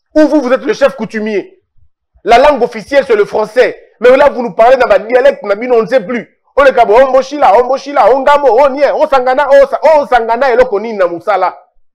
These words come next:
Parle français, tout le monde comprendra. Ok,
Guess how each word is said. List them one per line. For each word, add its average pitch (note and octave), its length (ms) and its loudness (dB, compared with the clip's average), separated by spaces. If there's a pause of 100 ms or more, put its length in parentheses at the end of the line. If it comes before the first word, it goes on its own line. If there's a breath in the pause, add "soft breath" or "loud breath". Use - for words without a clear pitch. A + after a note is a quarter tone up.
(140)
Parle F4 280 2
français, C4+ 340 -10
tout F4+ 100 -4
le E4+ 60 -8
monde D4+ 120 -4
comprendra. D4 580 -6 (2000)
Ok, B3 200 0